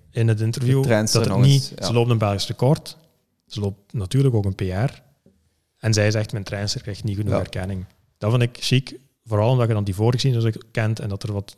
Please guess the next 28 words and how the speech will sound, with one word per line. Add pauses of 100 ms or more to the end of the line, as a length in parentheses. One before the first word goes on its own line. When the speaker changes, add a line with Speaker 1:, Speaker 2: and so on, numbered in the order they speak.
Speaker 1:
wel
wat
strijd
is (380)
binnen
die
twee
vierhonderd
meter
coaches,
om
het
zo
te
zeggen. (400)
En
vorig
jaar, (120)
eh, (300)
was
het
ook,
eh,
opvallend (440)
dat,
ehm, (1160)
Carol
Bam